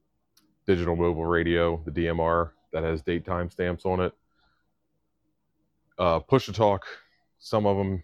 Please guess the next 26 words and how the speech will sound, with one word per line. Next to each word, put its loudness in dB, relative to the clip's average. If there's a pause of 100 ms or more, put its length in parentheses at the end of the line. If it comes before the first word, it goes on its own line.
have 0
date 0
timestamp, -4
depends -6
on -2
what -4
radio 0
you 0
have. 0 (300)
Um, -6 (1040)
there's 4
a -4
bunch -2
of -2
'em. -6 (680)
But 6
the -2
main 2
thing -2
is -6 (220)
that -4
they're -2
just -6
sucking -2 (300)
everything -2
up -14